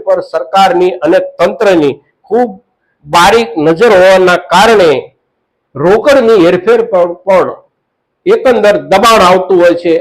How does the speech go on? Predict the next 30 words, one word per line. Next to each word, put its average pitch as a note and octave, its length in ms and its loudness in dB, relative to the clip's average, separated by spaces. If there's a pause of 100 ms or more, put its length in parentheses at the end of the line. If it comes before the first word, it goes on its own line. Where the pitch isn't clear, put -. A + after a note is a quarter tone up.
અને F3 140 0 (140)
એની G3+ 280 2
અસર F3 400 0 (380)
બજારના G3+ 680 0 (200)
દરેક D4+ 260 0 (100)
ખરીદ A#3+ 300 -2
વેચાણ G3+ 360 2
પર F#3+ 220 0
થતી G#3 380 -4
હોય F3+ 140 2
છે F3 160 -4 (180)
અને F#3 180 0 (200)
એ B3 120 -2 (120)
અસરોના F3+ 600 0 (140)
કારણે G3+ 360 2 (420)
બાજરીના G#3+ 580 2
ભાવમાં F#3 580 2
વિશેષ A3 400 -2
વધારો A3+ 440 2
જોવા G#3 240 2
નથી G#3+ 300 -2
મળ્યો, E3+ 300 2
પણ A#3+ 260 0 (440)
આવતા F#3 420 0
દિવસોમાં F#3 680 -2 (340)
આપણી G3 320 -2
બાજરીના E3+ 600 0
ભાવમાં D#3+ 540 2
પૂરેપૂરો D3+ 580 -2 (340)
વધારો C#3+ 400 0